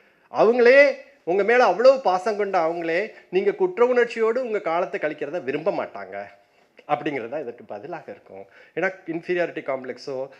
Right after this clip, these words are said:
அல்லது இது போன்ற கில்ட் ஃபீலிங்கோ வச்சுக்கிட்டு இந்த உலகத்துல வாழ்றதுக்கு நேரம் இல்லை நம்மளுக்கு, இல்லையா? அஹ், life is too short to live, இல்லையா?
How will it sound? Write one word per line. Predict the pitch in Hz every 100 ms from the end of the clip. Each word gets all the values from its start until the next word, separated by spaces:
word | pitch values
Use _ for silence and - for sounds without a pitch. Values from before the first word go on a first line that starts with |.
| _
அல்லது | 131 170 147
இது | 135
போன்ற | 160 156
கில்ட் | 113 180 226 202
ஃபீலிங்கோ | 156 131 120 120 131 131 - _
வச்சுக்கிட்டு | 120 131 - 208 - 170
இந்த | 139
உலகத்துல | 120 131 190 175 120
வாழ்றதுக்கு | 117 147 143 120 -
நேரம் | 170 127 123 175 233 233
இல்லை | 165 127
நம்மளுக்கு, | 104 95 95 - _ _ _ _ _ _ - - _ - - - - - - - - - - - - - - - - - - - - - - - - 143
இல்லையா? | 156 139 113 - - -
அஹ், | 156 214
life | 180 277
is | 240
too | - 277 -
short | 202 -
to | 127
live, | 92 87 _ _ _ - _ _ _ _ _
இல்லையா? | - 117